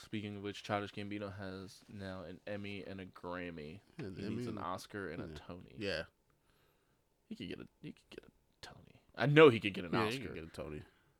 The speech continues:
Speaker 2: He could get a Tony.
Speaker 1: He could definitely get an Oscar. That part's not the question. He d-, Childish Gambino will have an Oscar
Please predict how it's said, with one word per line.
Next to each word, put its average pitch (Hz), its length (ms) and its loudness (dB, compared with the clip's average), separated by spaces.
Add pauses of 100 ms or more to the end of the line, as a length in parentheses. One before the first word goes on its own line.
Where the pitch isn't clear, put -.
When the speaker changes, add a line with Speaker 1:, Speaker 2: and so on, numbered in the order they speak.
Speaker 2:
He 208 120 2
could 120 80 0
get 85 120 0
a - 40 -6
Tony. - 160 -4
Speaker 1:
He 143 60 0
could 127 80 0
definitely 151 260 12
get 127 100 10
an 113 60 6
Oscar. 95 340 4
That 120 160 8
part's 117 260 4
not 95 220 0 (580)
the 98 60 -6
question. - 340 -2 (320)
He 113 200 0
d-, - 240 -8 (420)
Childish 123 340 12
Gambino 110 340 4
will 110 220 6
have 95 280 4
an 92 120 -2
Oscar 92 480 -2